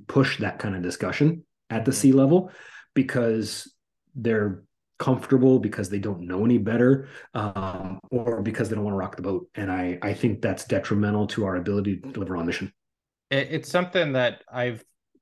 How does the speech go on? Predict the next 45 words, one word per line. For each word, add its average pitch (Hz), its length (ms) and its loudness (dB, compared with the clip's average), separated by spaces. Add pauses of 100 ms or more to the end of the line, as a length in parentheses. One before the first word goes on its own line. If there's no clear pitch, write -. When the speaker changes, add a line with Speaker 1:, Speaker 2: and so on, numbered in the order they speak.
(180)
Speaker 2:
become 131 280 -2
more 120 220 0
empathetic 117 560 -4
to, 104 500 -8
uh, 101 300 -6
now 113 160 -2
almost 104 300 -8
ten 113 180 -6
years 107 320 -8
into 104 400 -8
my 107 160 -4
journey 104 360 -10
of 101 60 -12
talking 107 360 -10
about 98 260 -6
unsiloed 104 560 -8
fundraising 98 640 -10
and 95 100 -18
connecting 101 680 -10 (380)
digital 104 380 -8
direct 101 280 -8
mail 101 160 -8
fundraising, 98 560 -10
different - 280 -14
parts 101 260 -8
of - 80 -16
the 101 80 -16
sector, 101 600 -8
and 98 120 -10
having 101 220 -10
them 95 100 -14
work 101 180 -8
towards 101 220 -10
a 98 60 -14
shared 101 340 -8
purpose, 110 460 -8
is 98 160 -12
that 101 180 -6
one 120 180 -4
thing 117 220 -6
that 101 140 -6
I've 101 160 -6
realized 104 600 -6
is 98 180 -12
that, 98 360 -6